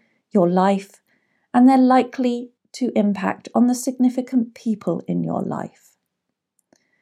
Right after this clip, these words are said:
And if eating disorders didn't have that negative impact, then you very likely wouldn't be listening to this episode or seeking a way to overcome an eating disorder, and you'd just be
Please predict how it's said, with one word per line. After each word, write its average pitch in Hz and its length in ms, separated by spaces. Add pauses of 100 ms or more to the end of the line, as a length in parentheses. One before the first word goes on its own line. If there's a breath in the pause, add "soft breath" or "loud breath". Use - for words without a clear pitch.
(1500)
And 277 100
if 339 160
eating 320 300
disorders 262 460
didn't 247 400
have - 300
that - 340 (100)
negative 190 560
impact, 175 720 (560 soft breath)
then 285 200
you 294 140
very 277 300
likely 247 400
wouldn't 220 340
be 208 120
listening 180 460
to - 100
this 170 200
episode 156 600 (500)
or 226 180
seeking 226 600
a 208 80
way 180 280
to - 220
overcome 170 520
an 160 100
eating 151 320
disorder, 156 500
and 262 280
you'd 294 160
just 262 200
be 226 260